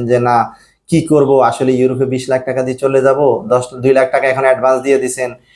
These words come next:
ইতালির জন্য এখন শুনতেছেন ইতালির দরজা বন্ধ, বা এই বাঙালিদের জন্য ইতালিদের, ইতালি অনেক সমস্যাগ্রস্ত হচ্ছে, অথবা শুনতেছেন স্পেন একই অবস্থা, এস্তোনিয়া, অথবা আমি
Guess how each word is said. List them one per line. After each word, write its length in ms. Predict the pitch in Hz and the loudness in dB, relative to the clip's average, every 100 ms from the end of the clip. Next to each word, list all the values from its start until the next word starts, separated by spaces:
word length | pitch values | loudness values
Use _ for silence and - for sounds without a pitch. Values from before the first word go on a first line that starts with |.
| _ - | _ -6
ইতালির 380 | 139 147 135 127 | 0 2 2 2
জন্য 180 | 135 127 123 | 2 2 0
এখন 140 | 135 | -2
শুনতেছেন 420 | 123 135 127 131 131 | -2 -2 0 0 0
ইতালির 340 | 127 127 131 | 0 2 2
দরজা 300 | 131 127 127 | 2 2 0
বন্ধ, 320 | 113 123 123 123 120 - | 2 0 0 0 0 -2
বা 100 | 110 123 | 0 2
এই 100 | 123 | 2
বাঙালিদের 420 | 127 131 131 127 131 | 0 0 0 0 0
জন্য 160 | 135 135 127 | 0 -2 0
ইতালিদের, 400 | 127 127 127 127 - 127 131 | 0 0 0 -4 -4 0 0
ইতালি 220 | 127 127 131 | 2 2 2
অনেক 180 | 127 - | 0 -2
সমস্যাগ্রস্ত 640 | 131 131 - 123 123 123 127 | -2 -2 -2 0 0 0 -2
হচ্ছে, 260 | 123 - 123 120 _ - - - | -2 -4 -6 -6 _ -20 -12 -4
অথবা 260 | 123 131 131 | 0 2 0
শুনতেছেন 400 | 139 131 127 131 127 | 0 0 2 2 0
স্পেন 220 | 127 139 131 | 0 0 0
একই 220 | 127 135 123 | 0 2 2
অবস্থা, 320 | 127 127 123 117 - | 2 2 0 0 0
এস্তোনিয়া, 440 | 127 - 131 131 127 123 131 | -4 -2 0 2 2 2 0
অথবা 280 | 131 135 135 127 | -2 0 2 2
আমি 140 | 127 | 0